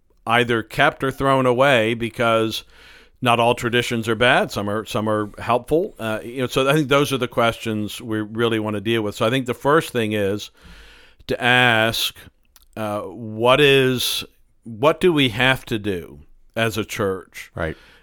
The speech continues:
Speaker 1: And in what way might we alter, again, what I'm gonna call the, the circumstances of worship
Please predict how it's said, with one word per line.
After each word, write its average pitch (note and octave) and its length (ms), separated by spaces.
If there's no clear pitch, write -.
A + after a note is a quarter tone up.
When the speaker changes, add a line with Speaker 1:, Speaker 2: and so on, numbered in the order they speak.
Speaker 1:
And C3 220
in A#2 240
what C3+ 340
way A#2+ 760
might A#2+ 640
we A#2+ 540
alter, A#2 1040
again, A2 200
what A#2 120
I'm B2+ 100
gonna B2 160
call A#2 280
the, G#2+ 400
the G#2+ 200
circumstances A2+ 1300
of F#2 140
worship F#2+ 540